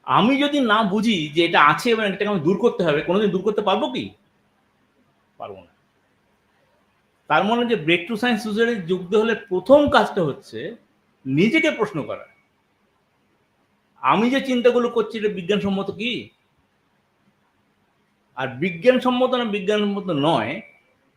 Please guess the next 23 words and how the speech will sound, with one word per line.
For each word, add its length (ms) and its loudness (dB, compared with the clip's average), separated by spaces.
এর 300 4
এক 300 0
নম্বর 460 2
ইয়ারস্টিক 580 -2
কি? 140 -14
লক্ষ্য 220 -2
করে 160 2
দেখবেন 320 -2
যে 80 -2
এটা 120 0
পড়ানো 240 -2
হয় 200 -6
না। 260 -8
এক 220 -2
নম্বর 200 -2
ইয়ারস্টিক 360 -6
কি? 140 -16
যা 180 -8
ভাবছি 720 -6
তার 80 -12
প্রমাণ 280 -4
আছে 180 -10
কি? 180 -20